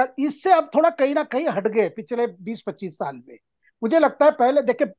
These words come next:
आप ब-, जैसे नेता थे, जब सोमनाथ चटर्जी लीडर होते थे या इंद्रजीत गुप्ता, मैं इन लोगों को नाम ले रहा हूँ, या उन्नी कृष्णन, पिल्लू मोदी,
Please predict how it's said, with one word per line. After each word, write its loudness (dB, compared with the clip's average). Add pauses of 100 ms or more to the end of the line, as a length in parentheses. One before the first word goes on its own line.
आप -2
ब-, -8
जैसे 0
नेता 2
थे, -2 (320)
जब 0
सोमनाथ 0
चटर्जी -2
लीडर -4
होते -4
थे -6
या 0
इंद्रजीत -2
गुप्ता, -6 (1000)
मैं 0
इन -4
लोगों 0
को -4
नाम -2
ले 0
रहा 0
हूँ, -4
या -2 (260)
उन्नी -6
कृष्णन, -10 (1300)
पिल्लू 0
मोदी, -2